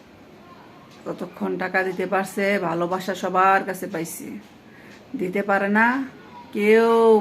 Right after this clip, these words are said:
মনেও রাখে না। আর একটা ফ্যামিলিকে একটা প্রবাসী যখন বিদেশ গিয়া তুলে, বা ওই ফ্যামিলিটা আয় উন্নতি বাড়ে, বা ফ্যামিলিটা মনে করেন আগে ছিল টিনের ঘর, ভাঙ্গা করলো বিল্ডিং,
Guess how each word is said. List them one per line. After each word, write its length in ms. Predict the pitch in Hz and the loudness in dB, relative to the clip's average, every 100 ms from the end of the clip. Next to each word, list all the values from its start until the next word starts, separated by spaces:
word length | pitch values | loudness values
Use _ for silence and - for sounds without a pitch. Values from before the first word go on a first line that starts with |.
| 190 | 4
মনেও 300 | 208 220 202 | 0 4 4
রাখে 280 | 202 202 175 | 4 2 -4
না। 320 | 156 - - - - - - - - - - - - - - - - | -4 -10 -18 -20 -20 -20 -20 -20 -20 -20 -20 -20 -20 -20 -20 -20 -10
আর 220 | 160 165 | -6 -4
একটা 280 | 180 180 202 | -4 -4 -6
ফ্যামিলিকে 600 | 202 214 214 220 226 254 | 0 4 6 4 2 2
একটা 340 | 233 196 - 208 | 4 4 2 0
প্রবাসী 500 | 226 220 226 240 202 | 2 2 2 0 -2
যখন 340 | 185 208 214 | 0 2 2
বিদেশ 400 | 202 208 208 202 | 2 0 0 2
গিয়া 260 | 220 214 208 - | 4 4 2 -4
তুলে, 420 | 247 240 202 156 156 | -2 2 2 0 -4
বা 180 | 175 180 | -2 -2
ওই 160 | 190 196 | -2 -2
ফ্যামিলিটা 640 | 214 208 214 214 220 208 - - - - - | -2 0 0 0 0 0 -4 -18 -20 -12 0
আয় 260 | 202 220 | 2 4
উন্নতি 400 | 240 247 240 269 | 4 2 2 0
বাড়ে, 560 | 208 226 233 220 160 147 - | 4 4 6 4 2 -4 -4
বা 140 | 180 | -4
ফ্যামিলিটা 540 | 196 214 220 214 220 214 | 0 2 2 2 2 2
মনে 200 | 214 214 | 2 2
করেন 160 | 208 | 2
আগে 320 | 202 202 214 | 4 4 2
ছিল 200 | 214 214 | 0 -2
টিনের 380 | 208 214 214 208 | -2 -2 0 0
ঘর, 360 | 202 208 208 208 | 4 6 6 4
ভাঙ্গা 360 | 185 185 208 208 | 0 -2 0 0
করলো 320 | 214 208 208 | 0 0 0
বিল্ডিং, 580 | 190 202 190 165 160 | 0 -2 0 -2 -2